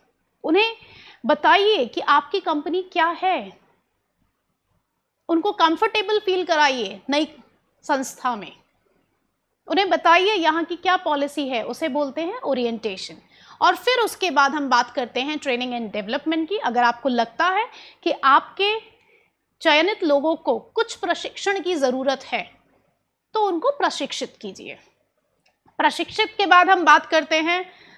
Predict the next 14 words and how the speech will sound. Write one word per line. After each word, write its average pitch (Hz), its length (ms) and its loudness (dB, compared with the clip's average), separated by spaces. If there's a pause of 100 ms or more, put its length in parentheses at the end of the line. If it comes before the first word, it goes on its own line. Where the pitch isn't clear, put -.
(100)
जब 269 140 2
वो 285 100 2
कार्य 285 360 6
पर 339 180 2
लग 320 220 -2
गए 330 180 0
तो 349 120 -6
उनके 254 320 -4
अप्रेजल 240 600 -2
की, 392 280 -6
यानी 240 260 2
कि 254 140 -6
मूल्यांकन 262 760 0
की। - 420 -8